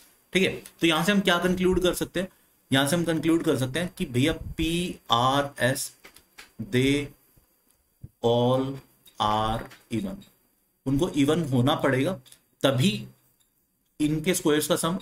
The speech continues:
eight का multiple बन पाएंगे। ठीक है, पहली बात तो ये conclusion हमने निकाला,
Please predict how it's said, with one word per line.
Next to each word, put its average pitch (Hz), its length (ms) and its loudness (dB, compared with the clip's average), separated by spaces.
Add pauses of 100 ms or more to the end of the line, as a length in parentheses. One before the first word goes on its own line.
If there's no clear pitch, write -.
eight 170 200 2
का 175 140 0
multiple 143 440 0
बन 104 360 -2
पाएंगे। - 440 -10 (320)
ठीक 143 120 -6
है, - 80 0 (400)
पहली 160 160 2
बात 156 160 0
तो 160 60 2
ये 151 80 2
conclusion 135 500 0
हमने 135 200 0
निकाला, 131 340 0